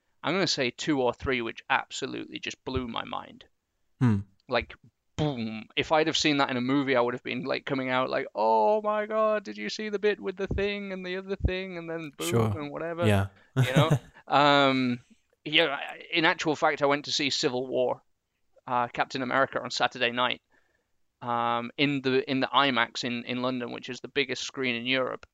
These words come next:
Speaker 1: in three D. And there are some scr-, uh, there are some moments in <laughs> Uncharted that were bigger than that in terms of, you know, how I felt when I was playing it.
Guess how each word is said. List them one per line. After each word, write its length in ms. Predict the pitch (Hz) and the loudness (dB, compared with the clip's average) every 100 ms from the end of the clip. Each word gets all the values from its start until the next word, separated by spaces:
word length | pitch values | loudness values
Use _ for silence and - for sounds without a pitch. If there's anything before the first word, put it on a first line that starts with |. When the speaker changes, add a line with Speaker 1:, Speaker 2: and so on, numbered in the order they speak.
| - | -2
Speaker 1:
in 240 | 147 127 | 0 -2
three 340 | - 135 127 | -6 -8 -6
D. 280 | 120 104 104 _ _ _ _ _ _ _ _ _ - | -2 -4 -6 _ _ _ _ _ _ _ _ _ -4
And 180 | 127 127 | -2 2
there 160 | 120 | 2
are 80 | 113 | 2
some 340 | - - 143 127 | 0 2 2 2
scr-, 260 | - - 147 | -2 -4 -2
uh, 100 | 147 | 0
there 140 | 135 127 | 4 4
are 40 | |
some 280 | 123 - 139 | 4 2 2
moments 440 | 127 123 117 - 131 | 4 2 0 -4 -4
in 240 | 120 117 | -4 -4
<laughs> 20 | |
Uncharted 640 | 131 131 147 - - - - | -6 -4 -2 -2 -4 -6 -10
that 120 | - - | -10 -12
were 160 | 135 131 | -8 -6
bigger 340 | - 135 110 120 _ _ _ _ _ | 0 0 0 -4 _ _ _ _ _
than 200 | - 117 | -2 0
that 180 | 104 85 _ _ _ _ _ _ _ _ _ | 0 -4 _ _ _ _ _ _ _ _ _
in 160 | 127 123 | -10 -6
terms 340 | 131 123 117 | -2 -2 -4
of, 140 | 120 - - - | -8 -10 -18 -10
you 120 | 135 | -2
know, 140 | 123 110 | 0 0
how 220 | - 127 | 2 4
I 80 | 117 | 2
felt 340 | - 127 120 | 2 0 0
when 120 | - 107 | -2 -4
I 80 | 104 | -4
was 140 | 113 | -8
playing 320 | - 117 95 | -4 -4 -4
it. 120 | 60 | -12